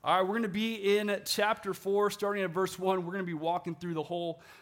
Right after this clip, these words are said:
chapter today, so let's get started. Verse one. "When Sanballat heard that we were rebuilding the wall, he became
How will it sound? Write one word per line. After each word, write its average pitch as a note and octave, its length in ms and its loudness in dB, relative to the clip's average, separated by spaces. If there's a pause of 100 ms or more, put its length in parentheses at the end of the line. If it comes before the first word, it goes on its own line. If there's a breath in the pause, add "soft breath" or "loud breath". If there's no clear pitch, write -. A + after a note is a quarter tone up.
(100 loud breath)
chapter D#3 480 0
today, C3+ 380 -2
so C3+ 160 -8
let's D3+ 180 -2
get D#3+ 200 -6
started. D3 480 2
Verse F3 280 0
one. F3 300 0 (1700 soft breath)
"When F3 220 0
Sanballat G#3 840 2
heard D3+ 560 -2 (180)
that D#3 200 2
we E3 100 -4
were F3+ 160 2
rebuilding G3 640 -2
the F3 80 0
wall, D#3 240 2
he G#3 320 -6
became F3+ 480 -4